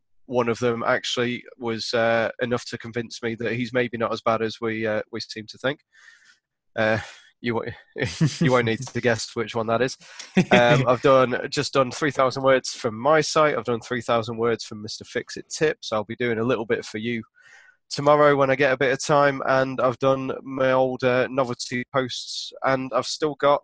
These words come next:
Speaker 1: player props to look into. I've still not really got around to that 'cause there's about seven hundred markets on eight eight eight
Speaker 2: Oh, there's so many
Speaker 1: this year,
Speaker 2: markets.
Speaker 1: so
Speaker 2: So many.
Speaker 1: safe to say there's rather a lot to get through.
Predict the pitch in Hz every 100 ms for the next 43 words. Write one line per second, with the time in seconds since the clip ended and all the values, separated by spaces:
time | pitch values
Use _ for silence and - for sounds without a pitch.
0 | _ 175 175 - 117 107 - 110 - 104
1 | 104 104 - 123 117 - 120 113 113 120
2 | 113 - 127 - - 104 101 - _ _
3 | _ _ 131 131 131 139 147 - - 151
4 | 143 143 135 143 156 - 101 - 104 101
5 | _ _ - 113 110 104 135 104 107 107
6 | - - 156 143 123 131 135 101 98 -
7 | 113 110 107 104 117 113 110 _ _ 175
8 | 175 - 160 - 156 151 127 123 139 135
9 | 127 123 127 - - 127 - -